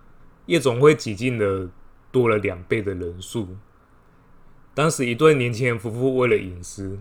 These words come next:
可能要做什么坏坏的事情吧，然后取下了夜总会里面的一个灯泡。后来一名服务生看见了这个灯泡好像坏掉，他就需要更换这个灯泡。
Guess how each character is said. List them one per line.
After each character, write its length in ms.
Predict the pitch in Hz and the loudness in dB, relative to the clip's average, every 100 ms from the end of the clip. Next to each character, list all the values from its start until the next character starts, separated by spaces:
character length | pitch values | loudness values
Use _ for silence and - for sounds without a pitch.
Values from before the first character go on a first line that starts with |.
| 110 | -14
可 140 | - | -14
能 120 | 104 98 | -8 -2
要 200 | 110 113 | -2 -2
做 120 | 117 | -4
什 140 | 104 | -6
么 160 | 98 92 | -6 -6
坏 180 | 110 110 | -4 -4
坏 200 | 113 98 | -2 -4
的 100 | 92 | -6
事 220 | - 104 | -8 -10
情 260 | - 82 | -12 -16
吧， 220 | 80 85 82 95 _ - - | -12 -14 -14 -20 _ -20 -8
然 120 | 127 | 0
后 40 | 156 | 0
取 240 | - 113 | 0 -4
下 200 | 98 139 | 2 4
了 100 | 123 | 4
夜 160 | 135 135 | 4 2
总 240 | 110 98 | 2 -4
会 480 | 110 123 117 113 120 - _ _ _ | -2 0 0 -4 -10 -16 _ _ _
里 160 | - 101 | -10 -6
面 160 | 113 123 | -2 -2
的 80 | |
一 80 | 113 | -2
个 100 | 101 | -2
灯 320 | 104 101 95 | -6 -6 -6
泡。 380 | 95 117 95 90 101 - - - _ - - - - - _ | -8 -6 -6 -8 -18 -20 -20 -20 _ -20 -20 -20 -20 -20 _
后 100 | 160 | 2
来 100 | 165 | 4
一 200 | 127 151 | 4 2
名 240 | 147 131 113 | 2 0 -2
服 200 | - 127 | -2 0
务 60 | |
生 220 | 135 127 117 | 2 0 -2
看 200 | 131 120 | -4 -2
见 140 | 123 | -2
了 80 | 110 | -4
这 120 | 107 | -6
个 400 | - 104 95 95 - - - | -4 -4 -4 -10 -14 -20 -12
灯 180 | - 107 | -6 -4
泡 240 | 104 120 113 | -2 -2 -2
好 140 | 90 | -4
像 80 | 95 | -8
坏 220 | - 95 | -6 -6
掉， 240 | - 104 | -2 -4
他 120 | 95 101 | -4 -4
就 220 | 110 110 | -2 -2
需 160 | 107 | -2
要 180 | 110 104 | -2 -2
更 240 | 101 - 98 | -2 -6 -8
换 160 | 101 95 | -6 -6
这 100 | 104 | -6
个 120 | 90 | -8
灯 260 | - 87 85 | -8 -10 -10
泡。 200 | 101 | -8